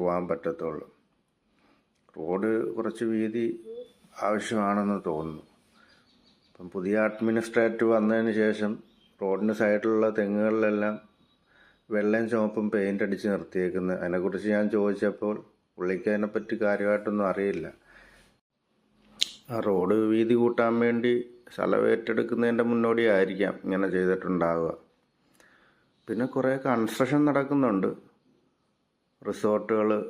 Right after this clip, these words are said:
റോഡിൻ്റെ രണ്ട് സൈഡിലും, എയർപോർട്ടിൻ്റെ ആ ഏരിയ ഭാഗത്ത് അപ്പുറവും ഇപ്പുറവും ചെറിയ ഹട്ട് റിസോർട്ടുകളും പിന്നെ വലിയ കോൺ-, കോൺക്രീറ്റ് ബിൽഡിങ്ങുകളൊക്കെ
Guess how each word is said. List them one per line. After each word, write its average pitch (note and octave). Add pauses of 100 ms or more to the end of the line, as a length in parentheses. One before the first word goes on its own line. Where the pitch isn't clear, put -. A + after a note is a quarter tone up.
(320)
റോഡിൻ്റെ G2+
രണ്ട് G2+
സൈഡിലും, F#2+
എയർപോർട്ടിൻ്റെ G2+
ആ - (160)
ഏരിയ G#2+
ഭാഗത്ത് G2
അപ്പുറവും G2+
ഇപ്പുറവും G2+ (1600)
ചെറിയ A2+
ഹട്ട് G#2+ (300)
റിസോർട്ടുകളും F#2+ (260)
പിന്നെ G2+ (100)
വലിയ A#2 (220)
കോൺ-, A#2 (220)
കോൺക്രീറ്റ് A#2+ (140)
ബിൽഡിങ്ങുകളൊക്കെ B2